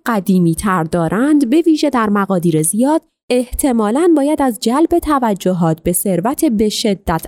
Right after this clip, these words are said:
افزایش یافتهٔ خود اجتناب کنند. گفتنی است در سال دو هزار و سیزده قیمت بیت کوین حد اکثر حدود هزار و صد و شصت و پنج دلار بود.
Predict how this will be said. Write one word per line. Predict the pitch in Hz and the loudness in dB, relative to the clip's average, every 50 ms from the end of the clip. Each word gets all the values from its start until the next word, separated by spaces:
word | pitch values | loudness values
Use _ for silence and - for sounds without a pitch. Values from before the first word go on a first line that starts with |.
| - | -4
افزایش | - 170 - - - 175 165 156 151 156 160 - 180 | -4 -2 -2 0 0 0 0 0 0 0 0 0 -2
یافتهٔ | 160 143 135 - - - 285 320 311 254 | -2 -2 -2 -4 -2 2 2 2 2 2
خود | - - 160 147 147 - - - | 0 -2 -2 -2 -2 -4 -4 -4
اجتناب | 196 214 - - - 294 277 277 302 302 254 - - | -4 -2 -2 -2 -2 0 2 2 2 2 0 -2 -4
کنند. | - 160 143 135 120 120 - 185 - - - _ _ _ _ - 196 | -4 -4 -2 -2 -2 -4 -6 -6 -8 -10 -14 _ _ _ _ -2 0
گفتنی | 226 269 269 - - 330 339 339 359 370 | 0 0 -2 -2 0 0 2 4 4 4
است | 370 - - - - | 4 2 -2 -4 -4
در | - 202 175 | -4 -2 -2
سال | 180 - - - 302 349 381 381 | -2 -4 -4 -2 0 2 2 2
دو | 381 349 | 2 0
هزار | 311 285 320 277 - 262 254 254 | 0 2 0 0 0 0 0 0
و | |
سیزده | 254 - - 233 220 208 - - 214 208 208 196 | -2 -2 -2 -2 -2 -2 -2 -2 -2 -2 -2 -4
قیمت | - - 202 170 156 165 190 285 - 359 | -4 -4 -2 -2 -2 -2 -4 -2 0 0
بیت | 330 - 285 - - | 2 2 0 -2 0
کوین | - 294 269 269 262 262 - | -2 -2 0 0 -2 -4 -4
حد | - 254 196 170 - | -6 -6 -4 -2 -2
اکثر | - 170 185 - - - 330 349 370 349 311 | -2 -2 -2 -4 -4 -4 -4 -2 -2 0 0
حدود | 294 262 226 254 254 - | 0 0 2 0 0 2
هزار | 262 254 240 262 254 208 196 - 208 247 294 294 302 | 0 -2 0 0 0 0 0 -2 -2 -2 0 0 0
و | 311 | 0
صد | 302 - - 233 180 165 | 0 -2 -2 0 0 0
و | |
شصت | 180 - 196 170 - - 202 | -2 -2 -4 -4 -4 -4 -6
و | 208 | -10
پنج | - - 311 302 269 202 165 - - | -4 -2 0 2 2 0 -2 -2 -2
دلار | 170 151 147 143 135 135 - - | -2 -2 0 0 -2 -2 -4 -6
بود. | - - - - _ | -6 -6 -6 -8 _